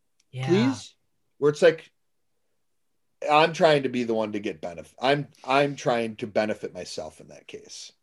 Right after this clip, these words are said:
Speaker 1: Yeah, and it's interesting because we've, we've talked about this too in the past, is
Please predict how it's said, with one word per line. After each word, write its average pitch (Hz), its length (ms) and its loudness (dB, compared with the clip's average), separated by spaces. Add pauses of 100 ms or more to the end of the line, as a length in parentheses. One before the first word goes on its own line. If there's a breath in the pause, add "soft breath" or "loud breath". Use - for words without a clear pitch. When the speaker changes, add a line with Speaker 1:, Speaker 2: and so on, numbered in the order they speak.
(200)
Speaker 1:
Yeah, 233 400 4
and 226 140 -4
it's - 140 -8
interesting 233 600 -2
because 185 300 -4
we've, 220 260 -6
we've 302 220 -10
talked 277 240 -2
about 196 180 -4
this 190 240 -8
too 226 180 -4
in 170 60 -2
the 135 60 -2
past, 127 460 -4
is 165 340 -6